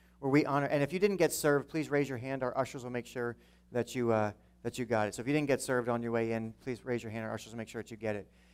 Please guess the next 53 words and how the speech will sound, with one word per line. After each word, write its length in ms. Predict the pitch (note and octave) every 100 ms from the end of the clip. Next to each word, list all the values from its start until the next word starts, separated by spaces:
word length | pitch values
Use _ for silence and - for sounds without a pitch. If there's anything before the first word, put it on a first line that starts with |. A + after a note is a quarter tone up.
| _
And 200 | - C#3
if 80 | C3+
you're 140 | F3 E3
a 40 |
guest 240 | C3 D3
with 120 | D3+ D3
us, 180 | C#3+
we 120 | D3+ D3+
welcome 420 | D3 C#3 C#3+ C3+ -
everybody 640 | E3 E3 D#3 D#3 D3+ D#3 D3
to 180 | - C3 - -
participate 360 | C#3+ D#3 E3
with 120 | D3+
us. 180 | C#3+ C#3+
If 100 | C#3+
you 80 | C#3
have 80 | C#3
a 60 |
relationship 340 | C3+ C#3 C3 C3+
with 120 | C3
Jesus, 360 | C3+ C3+ C3+ D#3
you 100 | D3+
are 100 | A#2+
welcome. 400 | A#2+ C3 C3 C#3
You 60 |
don't 80 | C3+
have 80 | B2+
to 40 |
be 60 | B2
a 60 | A#2+
member 260 | A#2+ A#2+
of 80 | B2
Life 180 | A#2+ A#2+
Tree. 260 | - B2 A#2 - -
You 80 | C#3
can 160 | C3+ C3
participate 640 | B2 A#2 C3 B2+ C3 A#2+
with 220 | B2 B2
us. 380 | A2 G2+ - - - _ _ _ _ _ _ _ _ _ - _ _ _ _
But 120 | -
when 120 | D#3 E3+
we 120 | G#3
think 240 | A3+ C4
about 260 | C4 F#3 E3+
the 80 | D#3
death 320 | D3+ F3+ F3+
and 100 | E3+
resurrection 680 | D#3+ D3+ D#3 D3 C#3+ - C#3+
of 280 | - C#3
Jesus, 760 | A#2 C3+ B2+ G#2+ G2 - - - _ _ _ _ _ _ _ _ _ _ _
it 160 | - D3+
reminds 440 | F3+ E3 E3 D#3+
us 440 | C3 F#2+ - -